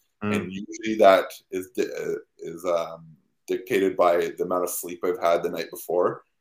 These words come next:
Speaker 2: So, yeah, like, if I'm feeling good, like, I'm, I'm ready to go. Um, if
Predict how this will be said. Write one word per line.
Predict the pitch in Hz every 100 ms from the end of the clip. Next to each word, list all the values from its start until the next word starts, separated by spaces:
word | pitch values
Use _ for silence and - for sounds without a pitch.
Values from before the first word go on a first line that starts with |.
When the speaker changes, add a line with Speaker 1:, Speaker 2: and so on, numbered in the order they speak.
| _
Speaker 2:
So, | - - 101 87 - - _ _ _ -
yeah, | 101
like, | 104
if | 117
I'm | 123 131
feeling | 135 156 143 120
good, | 117 123
like, | 110 107
I'm, | 110 104 98
I'm | 101
ready | 98 98 101 92
to |
go. | 90 90 101 135 - _ _ -
Um, | 98 95 90 -
if | 101 -